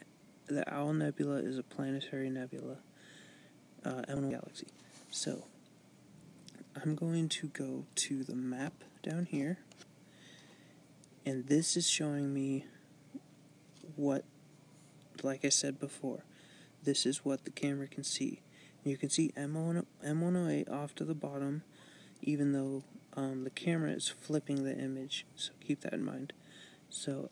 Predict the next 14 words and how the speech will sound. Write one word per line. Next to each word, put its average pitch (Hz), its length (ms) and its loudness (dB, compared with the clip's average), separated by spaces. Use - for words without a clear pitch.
the - 200 -6
Owl 147 180 4
Nebula 147 420 2
in 139 100 0
the 131 80 0
center, 208 380 6
what - 160 2
we 151 80 2
want 185 120 4
is 135 460 -6
move 143 320 -2
the 156 80 -4
center 147 500 0
f-, - 180 -10